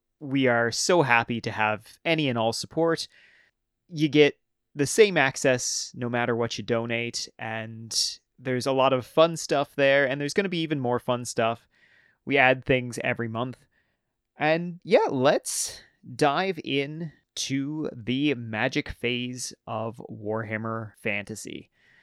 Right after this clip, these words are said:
This is something that changed a lot, and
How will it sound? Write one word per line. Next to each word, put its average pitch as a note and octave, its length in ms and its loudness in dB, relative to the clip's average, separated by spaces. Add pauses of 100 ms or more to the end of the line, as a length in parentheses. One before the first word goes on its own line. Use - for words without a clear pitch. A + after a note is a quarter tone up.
(220)
This E3+ 260 4
is A4 120 2
something A#3+ 280 4
that D3 140 0
changed D#3 640 -2
a A#2 140 0
lot, G#2+ 640 -4 (120)
and C3+ 460 -2